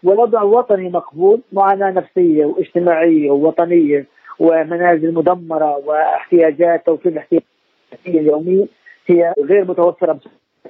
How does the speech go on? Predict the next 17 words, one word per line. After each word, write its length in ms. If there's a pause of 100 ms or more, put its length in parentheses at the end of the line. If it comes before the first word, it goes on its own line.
قطعي 320
وبشكل 400
أساسي. 480 (400)
المرأة 400
في 220
محافظات 720
ال-، 160 (520)
الشمالية 680 (680)
متمكنة 320 (1160)
إلى 200
إنه 180
فعلًا 460
إحنا 160
يمكن 220
مجتمع 300
زراعي 320
بالأساس. 440